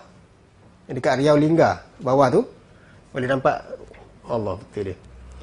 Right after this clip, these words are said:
Ha, yang garis-garis tu, dot, dot, dot, dot tu, itu dia punya sempadan, eh. Kemudian di sebelah Sumatera, masuk sekali Rokan, Siak, Kampar dan Indragiri. Jadi bila kita sebut Kesultanan Melayu Islam Melaka, maknanya itu. Dia punya sempadan tu.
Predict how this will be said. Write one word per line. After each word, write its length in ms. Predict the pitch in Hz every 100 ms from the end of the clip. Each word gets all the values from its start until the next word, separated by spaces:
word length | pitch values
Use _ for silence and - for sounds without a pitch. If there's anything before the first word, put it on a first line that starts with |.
| - -
Ha, 240 | 101 98
yang 160 | 117 120
garis-garis 640 | 123 139 131 143 139 135
tu, 160 | 147 214
dot, 160 | 143 131
dot, 120 | 139 139
dot, 120 | 139
dot 100 | 131 131
tu, 60 | 247
itu 160 | 180 156
dia 80 | 143
punya 160 | 135
sempadan, 400 | 127 120 131 135
eh. 120 | 139 247 - - - - - -
Kemudian 480 | 160 165 180 277 269
di 80 | 180
sebelah 260 | 180 196 233
Sumatera, 560 | 180 156 151 160 240 - 165
masuk 320 | 170 240 202
sekali 320 | - 175 165
Rokan, 560 | 143 - 185 196 220 -
Siak, 480 | 156 160 190 -
Kampar 480 | 147 143 151 165 135
dan 160 | 143 -
Indragiri. 560 | 135 131 131 131 117 85 - - _ - - - - - - -
Jadi 140 | 165
bila 160 | 226 208
kita 160 | 202 196
sebut 240 | 233 196
Kesultanan 560 | 190 185 180 185 202 202
Melayu 400 | 160 165 190 190
Islam 320 | 147 160 131
Melaka, 400 | 104 - 220 247 -
maknanya 320 | 139 170 185 170
itu. 160 | 120 - - - - - - - -
Dia 80 | 147
punya 160 | 143 147
sempadan 400 | 147 147 147 127
tu. 160 | 98